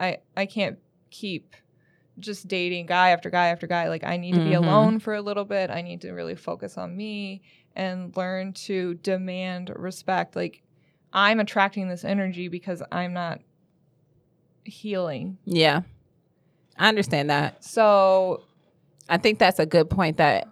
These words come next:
Speaker 2: if anybody is listening, you can take this away. Like, one thing that you said was setting boundaries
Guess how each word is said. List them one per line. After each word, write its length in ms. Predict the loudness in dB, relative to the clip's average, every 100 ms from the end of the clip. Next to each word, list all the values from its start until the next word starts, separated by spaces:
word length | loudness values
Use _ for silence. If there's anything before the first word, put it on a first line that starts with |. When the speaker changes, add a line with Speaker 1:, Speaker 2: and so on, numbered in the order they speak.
| _
Speaker 2:
if 180 | -4 -2
anybody 500 | -2 2 4 4 2
is 140 | -2
listening, 440 | 0 0 -2 -6 -6
you 40 |
can 140 | -6 -4
take 240 | -2 -2
this 200 | -2 0
away. 240 | 2 2 2
Like, 320 | 0 -2 -12 _ _
one 260 | -2 -2 0
thing 200 | -2 -2
that 160 | -2
you 60 | -4
said 260 | 2 2 2
was 120 | 0
setting 300 | 0 0 0
boundaries 580 | 0 0 -2 -4 -4